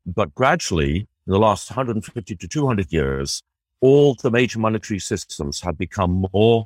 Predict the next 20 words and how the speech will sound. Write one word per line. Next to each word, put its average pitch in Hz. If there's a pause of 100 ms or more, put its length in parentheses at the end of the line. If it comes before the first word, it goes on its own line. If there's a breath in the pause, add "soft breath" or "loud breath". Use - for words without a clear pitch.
(180 soft breath)
and 90
more 90 (200)
usurious. 78
That's -
the 90
first - (480)
point. 71 (920)
The 120
second 180
thing 78 (420)
is 104
that 101 (160)
all 143 (280)
the 110 (400)
usurious 104 (1120)
monetary 117
systems, 76
the 104
national 117
ones, 80